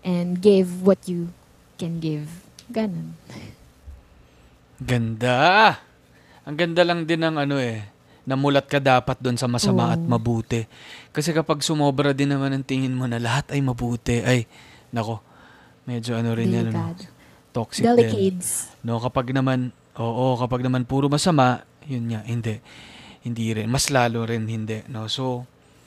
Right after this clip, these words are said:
Speaker 2: yun, maganda yun, yung masama at mabuti. And yung, yung huli mo ring sinabi na ibabahagi mo siya sa ibang tao, no? Hindi lang sa
Speaker 1: Mhm.
Speaker 2: sarili mo. Kasi nga, ine-express mo nga siya eh, palabas, ano?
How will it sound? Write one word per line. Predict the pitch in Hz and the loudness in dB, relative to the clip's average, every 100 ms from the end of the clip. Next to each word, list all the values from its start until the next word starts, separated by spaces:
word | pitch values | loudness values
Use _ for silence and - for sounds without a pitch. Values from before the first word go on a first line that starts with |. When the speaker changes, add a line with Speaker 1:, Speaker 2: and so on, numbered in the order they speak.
| _ _ _ | _ _ _
Speaker 2:
yun, | - 320 117 _ | -6 -6 -6 _
maganda | 147 190 220 269 | -4 0 2 2
yun, | 180 | 2
yung | 180 | 2
masama | 190 208 196 | 0 0 0
at | 190 | 0
mabuti. | 185 185 240 - 117 | -2 -4 -6 -4 -4
And | 123 143 131 120 - - - - - | 0 -2 -4 -8 -20 -20 -20 -20 0
yung, | 165 170 170 165 165 160 160 151 - _ _ - - _ - - _ _ _ _ | 2 2 2 0 0 -2 -4 -8 -14 _ _ -20 -20 _ -20 -20 _ _ _ _
yung | 170 175 | -2 4
huli | 175 | 6
mo | 175 170 | 6 6
ring | 170 | 4
sinabi | 165 160 147 131 139 | 2 2 2 2 0
na | 131 123 117 113 113 113 - _ _ _ _ _ _ | 0 -2 -4 -8 -12 -16 -20 _ _ _ _ _ _
ibabahagi | 156 156 139 131 123 120 | 0 2 4 4 4 2
mo | 117 | 0
siya | 117 | -2
sa | 117 95 | -6 -6
ibang | 117 120 | -6 -10
tao, | 117 120 113 113 | -10 -10 -6 -6
no? | 110 110 - - - - | -6 -8 -12 -20 -20 -6
Hindi | 127 123 | -2 0
lang | 120 120 117 110 110 | 0 0 -2 -6 -4
sa | 202 | -2
Speaker 1:
Mhm. | 190 | -2
Speaker 2:
sarili | 123 113 110 | -4 -6 -8
mo. | 110 107 | -8 -8
Kasi | 113 185 | -6 -4
nga, | 123 | -2
ine-express | 127 135 135 - - 147 135 147 | 0 2 0 -2 0 0 0 0
mo | 139 | 0
nga | 131 | 0
siya | 123 139 107 | 0 -2 -4
eh, | - - - - - | -8 -18 -20 -16 -4
palabas, | 127 120 113 - - - | -2 0 -2 -4 -10 -8
ano? | 123 110 | -4 -2